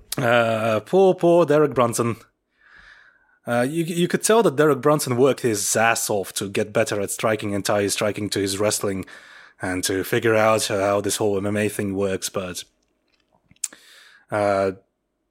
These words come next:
it's an immen-, the way he tried to fight Jared Cannonier is an immensely tiring game plan.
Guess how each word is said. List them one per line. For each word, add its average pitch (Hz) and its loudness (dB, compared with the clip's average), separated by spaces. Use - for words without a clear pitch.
it's 139 0
an 147 4
immen-, 139 0
the 123 0
way 151 2
he 151 -4
tried 135 0
to 117 -6
fight 117 0
Jared 117 0
Cannonier 113 -2
is 117 -4
an 110 -2
immensely 113 -2
tiring 110 0
game 110 -2
plan. 120 -2